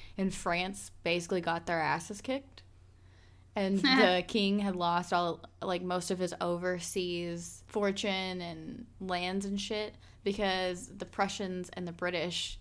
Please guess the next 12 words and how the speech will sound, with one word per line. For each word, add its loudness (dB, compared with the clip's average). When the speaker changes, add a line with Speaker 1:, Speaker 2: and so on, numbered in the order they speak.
Speaker 1:
kicked -10
their -4
asses. 0
Speaker 2:
Yeah. 2
Speaker 1:
So 6
they 2
were 4
all 6
struggling. -4
They -2
were -2
defeated. -4